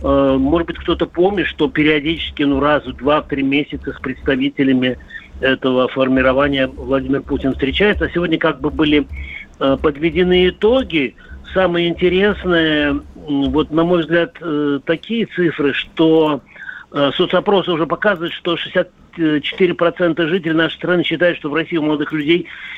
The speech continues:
есть возможности реализовать себя и найти применение своим способностям, добиться успеха в жизни. А из тех, кто у нас в проектах участвовал, это Комиссаров сказал, на этот вопрос отвечает положительно девяносто три процента.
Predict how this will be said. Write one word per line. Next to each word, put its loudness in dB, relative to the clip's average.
есть 2
возможности 0
реализовать 2
себя 2
и -2
найти -2
применение 0
своим -2
способностям, 0
добиться -2
успеха -2
в -2
жизни. 2
А 2
из -4
тех, 2
кто 2
у 4
нас 4
в -18
проектах -2
участвовал, -2
это -10
Комиссаров -6
сказал, -6
на 6
этот 0
вопрос 0
отвечает -2
положительно 2
девяносто 2
три 2
процента. 0